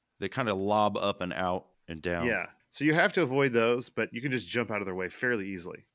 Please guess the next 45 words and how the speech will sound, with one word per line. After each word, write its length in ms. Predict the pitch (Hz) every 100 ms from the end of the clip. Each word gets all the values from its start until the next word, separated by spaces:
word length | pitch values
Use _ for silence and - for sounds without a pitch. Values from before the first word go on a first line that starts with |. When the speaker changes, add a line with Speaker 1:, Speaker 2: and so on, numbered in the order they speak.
| -
Speaker 1:
Yeah. 180 | 85 - - _ -
Speaker 2:
And 100 | 117
behind 340 | 123 139 143
that 180 | 135 -
is 220 | 131 156
the 100 | 143
Joker. 500 | 110 107 90 98 - _ -
Joker 400 | 117 117 110 98
gets 240 | 110 107
away. 440 | 110 104 101 143 - _ -
Speaker 1:
Yeah, 160 | 98
he 100 | 90
goes 280 | 107 104 92
and 220 | 87 82 - _
Speaker 2:
And 140 | - 120
it's 120 | -
not 120 | 175
because 260 | 208 190 147
the, 180 | 139 117
the 120 | 110
Batmobile 480 | 117 117 113 110 101
lost 280 | 98 92 95
a 20 |
wheel. 120 | 123
Speaker 1:
Yeah. 160 | 131 -
Speaker 2:
I 20 |
do 140 | 104 110
wanna 140 | 101
point 240 | - 92
that 140 | 92 90
out. 180 | 87 - _ -
Speaker 1:
Uh. 460 | 90 85 82 80 82 _ _
Speaker 2:
<laughs> 680 | - - - - - - 127 - _ - - - _
But 100 | 135
he 80 | 156
does 240 | 175 147
run 160 | 165 160
away 260 | 147 135 127
and 100 | 123
then 160 | 123 107
get 220 | 131 -
onto 580 | 120 127 - 127 120 120
a 140 | 117 113
roller 280 | 123 185
coaster. 460 | 160 143 104 107